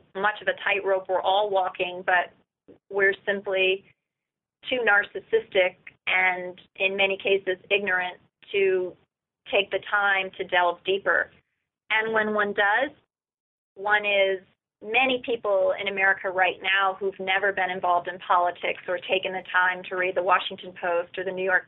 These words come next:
Times, uh, have now become avid readers. Their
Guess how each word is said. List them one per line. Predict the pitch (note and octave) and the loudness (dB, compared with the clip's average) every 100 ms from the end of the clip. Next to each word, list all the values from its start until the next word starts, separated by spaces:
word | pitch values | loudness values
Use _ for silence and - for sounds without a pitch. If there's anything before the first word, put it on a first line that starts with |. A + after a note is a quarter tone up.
| - | -2
Times, | F3+ F3+ F3 F3 F3 _ - | 0 2 0 -6 -16 _ -4
uh, | E3+ F3 E3+ - - _ _ _ _ | 0 2 0 -4 -20 _ _ _ _
have | - G#3 G3+ | -4 -2 -2
now | G3 G3 G#3 G#3 G3+ | -2 0 2 2 0
become | G3 G3 G3+ G3 G3 G3 G3 G3 _ _ _ _ _ _ _ _ _ _ _ - | -2 -6 0 0 0 -6 -8 -14 _ _ _ _ _ _ _ _ _ _ _ -4
avid | G3+ G#3 G3 | -2 0 -4
readers. | F3+ G#3 A3+ E3+ F3 | -2 0 2 2 2
Their | F#3 | -4